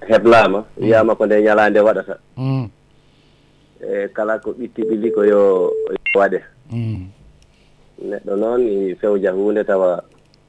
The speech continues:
Speaker 1: e, Allah hoddiraani ɗum.
Speaker 2: Mm.
Speaker 1: E kadi en njii noon, no, no wiyetee kanko Macky Sall.
Speaker 2: Mm.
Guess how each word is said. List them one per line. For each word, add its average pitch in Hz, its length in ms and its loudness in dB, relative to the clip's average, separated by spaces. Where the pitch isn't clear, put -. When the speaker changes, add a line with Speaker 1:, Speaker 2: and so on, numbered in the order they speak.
Speaker 1:
e, 92 340 -6
Allah 98 240 -2
hoddiraani 92 540 0
ɗum. 85 120 -8
Speaker 2:
Mm. 110 300 -10
Speaker 1:
E 92 220 -6
kadi 98 300 -4
en 104 120 0
njii 101 200 -2
noon, 110 240 0
no, 107 120 0
no 98 80 -2
wiyetee 95 760 -2
kanko 92 440 -4
Macky 95 300 -6
Sall. 110 180 0
Speaker 2:
Mm. 123 340 -6